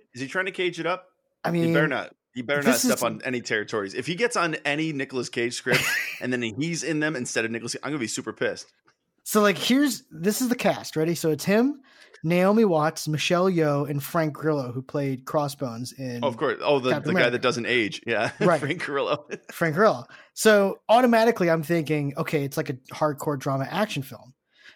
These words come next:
Speaker 2: But then also in it is Ken Jeong from the Hangover films and Will Sasso from Mad T V. So I don't, I don't know.
Speaker 1: Will
Speaker 2: I don't
Speaker 1: Sasso?
Speaker 2: know.
Speaker 1: Are you kidding me?
Speaker 2: So there you go. There you go. All right. So that's, that's his first
Speaker 1: Wow.
Speaker 2: thing. Now, his next movie after this,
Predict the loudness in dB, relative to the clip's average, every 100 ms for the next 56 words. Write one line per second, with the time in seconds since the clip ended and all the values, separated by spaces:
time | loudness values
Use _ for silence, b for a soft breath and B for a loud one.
0 | b _ 2 2 4 4 4 4 4 2
1 | 0 0 -2 -2 -2 0 2 2 2 0
2 | -2 -2 0 0 0 -2 -4 -4 -4 -4
3 | -4 0 0 2 0 0 -2 -4 -4 -4
4 | -4 -4 0 0 0 _ B B -6 2
5 | 2 4 2 4 2 0 _ _ _ _
6 | _ -2 0 2 0 0 -2 -2 -2 0
7 | 2 2 2 2 0 -2 -4 -4 -4 -4
8 | -2 -4 -6 -10 -10 0 4 6 6 4
9 | -2 _ _ _ -2 0 2 2 2 -2
10 | _ _ 0 4 2 4 4 2 2 4
11 | 6 4 0 -10 B B B B -2 0
12 | 2 4 2 0 0 2 4 2 -2 _
13 | -8 -4 0 2 2 2 2 0 -2 0
14 | 0 0 -8